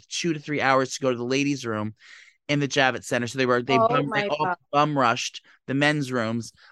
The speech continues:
Speaker 1: Um, people were peeing on the ground in, um, in protest. It was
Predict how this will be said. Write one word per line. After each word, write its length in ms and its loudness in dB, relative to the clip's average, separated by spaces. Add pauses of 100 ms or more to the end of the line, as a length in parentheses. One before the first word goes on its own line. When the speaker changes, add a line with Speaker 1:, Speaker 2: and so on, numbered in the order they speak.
Speaker 1:
Um, 180 2
people 240 -2
were 140 2
peeing 420 -2
on 160 -2
the 80 -2
ground 680 2
in, 220 -4
um, 440 -2
in 140 -4
protest. 580 0
It 140 -2
was 220 -4